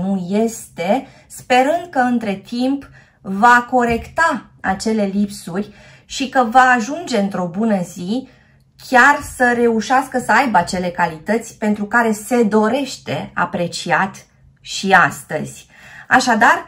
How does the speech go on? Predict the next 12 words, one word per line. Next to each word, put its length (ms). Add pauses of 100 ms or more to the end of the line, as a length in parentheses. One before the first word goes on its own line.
(280)
cineva 680
care 760
caută 680
constant 920
atenția 760
ta, 140
ascultătorule, 800
sau 280
laudele 760
din 200
partea 360
ta, 320